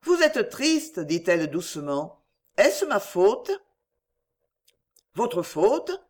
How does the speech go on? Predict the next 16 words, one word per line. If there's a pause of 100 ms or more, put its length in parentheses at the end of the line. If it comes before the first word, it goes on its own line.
(140)
Ne
croyez
pas
cela. (200)
J'ai
mes
jours
de
gaieté (160)
aussi
bien
que
mes
heures
de
maussaderie.